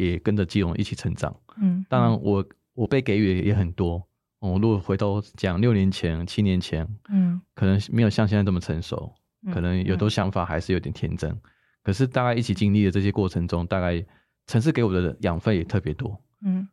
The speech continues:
Speaker 2: 嗯。
Speaker 1: 教我如何在地方创业，哦，比如说如何去面对，呃，市民的一些合作的机会，这个都是我一直在基隆所学，也变得做的一些感想。
Speaker 2: 嗯，
Speaker 1: 嗯。
Speaker 2: 嗯，嗯。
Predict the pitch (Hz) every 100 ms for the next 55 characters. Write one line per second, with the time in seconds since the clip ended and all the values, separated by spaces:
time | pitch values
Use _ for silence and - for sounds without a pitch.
0 | _ 190 170 - 120 113 98 95 90 101
1 | 104 92 87 - 90 90 78 - _ _
2 | _ _ 92 - 95 98 92 151 123 92
3 | 82 98 95 90 92 87 - - - -
4 | 85 - 151 110 87 82 92 - 92 90
5 | 92 _ _ _ 95 92 104 85 85 85
6 | 76 101 _ - - 117 104 110 87 78
7 | 95 - 85 - 95 87 80 - _ _
8 | _ _ _ _ 107 101 85 85 78 87
9 | 78 73 - _ _ - - 82 101 87
10 | - 82 - _ _ _ _ - 87 -
11 | 98 87 82 - - - 214 190 175 190
12 | 190 190 180 202 180 185